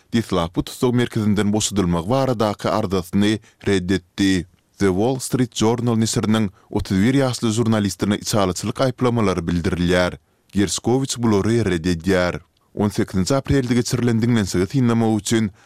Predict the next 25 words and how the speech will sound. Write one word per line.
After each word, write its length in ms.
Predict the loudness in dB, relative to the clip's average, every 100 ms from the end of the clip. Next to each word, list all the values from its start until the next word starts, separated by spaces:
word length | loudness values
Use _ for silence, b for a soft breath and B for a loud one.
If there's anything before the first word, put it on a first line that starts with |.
| b
Amerikanyň 640 | 0 2 0 -2 -2 -2 0
Moskwadaky 760 | 0 0 -2 -2 -4 -4 -2
ilçisi 500 | -2 -4 0 0 0 -6 -4
Lynn 240 | 0 0 -2
Tracy'niň 680 | -2 -2 0 0 2 2 2
ýol 120 | 2
başçylygyndaky 640 | 0 -2 -2 0 0 -2 -2
delegasiýa 800 | 0 2 0 0 -2 0 0 -2 b b
şeýle 380 | -4 0 2 2
de 60 | 0
on 360 | 0 0 0
jurnalista 680 | 0 0 2 0 -2 0 0
ihtiýar 580 | 0 -4 0 0 0 0
berildi. 580 | 0 -2 0 2 2 -2 _ _ _ -2
Russiýanyň 420 | -2 2 0 0
kanunçylygyna 760 | 0 0 2 0 0 2 2 2
görä, 300 | 2 0 -2 -4 b -2
ilkinji 420 | -2 0 0 0
sud 200 | -2 -2
diňlenşiginiň 580 | 2 2 2 2 2 2
dowamynda 760 | 2 0 2 2 2 2 0 -2 b b
guman 360 | 0 2 2 0
edilýäniň 480 | 0 2 2 2 2
derňe 280 | 2 2 0 2 0
wagty 480 | -2 -2 0 0